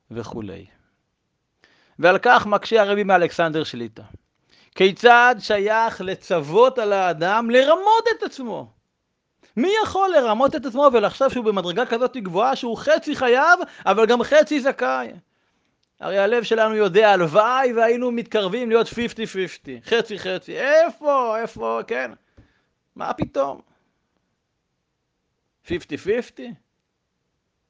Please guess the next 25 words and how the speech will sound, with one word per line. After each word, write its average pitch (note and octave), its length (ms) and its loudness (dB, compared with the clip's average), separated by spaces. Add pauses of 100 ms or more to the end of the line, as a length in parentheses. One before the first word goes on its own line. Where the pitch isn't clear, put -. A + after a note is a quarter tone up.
(1200)
אז C#3+ 160 -2
איך C#4 240 4
גם A3 140 -2
ניתן B3 320 0
להחזיק? A#3+ 420 0
מילא C#4 360 2
אני, C#4+ 320 -4
מילא B3 320 0
אתם, C#4+ 340 -2
מילא C4 180 0
כל C4+ 180 0
אחד, C4 220 -4
כאילו, A#3+ 200 -2
ברמה A3 260 2
הפרטית, A#3+ 420 -2
אולי A#3 180 -2
יש B3+ 100 -4
איזשהו A#3 200 -8
צדיקים, G#3+ 540 -6
שהשם A3 400 -6
ככה, A3+ 380 -2
שרידי G#3 420 -2
דור A#3 220 2
דעה, A#3+ 240 2
שהם G#3 240 -4